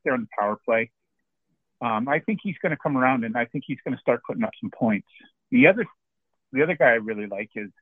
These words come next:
and he's not a young guy, but I like Monahan. I think, uh, this could, this trade's gonna work out really well. I can see them,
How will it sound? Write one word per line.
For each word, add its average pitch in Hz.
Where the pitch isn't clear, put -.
and 135
he's 117
not 170
a 110
young 117
guy, 98
but 117
I 127
like 185
Monahan. 120
I 127
think, 170
uh, 127
this 160
could, 180
this 160
trade's 160
gonna 127
work 123
out 113
really 120
well. 92
I 131
can 135
see 139
them, 120